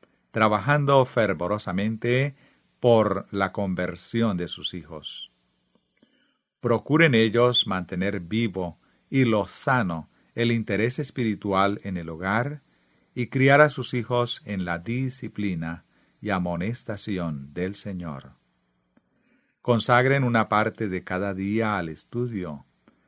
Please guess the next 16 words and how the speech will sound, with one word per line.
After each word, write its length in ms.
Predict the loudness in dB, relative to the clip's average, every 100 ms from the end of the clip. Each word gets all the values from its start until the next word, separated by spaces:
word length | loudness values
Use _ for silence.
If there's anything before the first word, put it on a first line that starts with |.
| _ _
haciéndose 760 | -6 -4 0 2 2 0 -2 -6
estudiantes 1000 | -6 -8 -4 -2 -2 -4 -8 -10 -12 -20 _
con 160 | -4 -2
sus 260 | -2 -4
hijos. 540 | -8 -10 -12 -10 -10 -14 _ _ _ _ _ _ _ _
De 240 | -4 -2
esta 220 | -2 -4
manera, 540 | -2 0 0 0 0 -4 _ _ _ _
pueden 360 | -2 0 0 2
convertir 920 | 4 4 2 -2 0 2 4 4 0 -6 _ _
la 180 | 0 4
hora 280 | 6 8 6
destinada 840 | 4 0 -2 2 4 4 0 -4 -6
a 160 | -4
la 140 | -2 -2
educación 920 | -4 -6 -6 -2 2 2 2 -2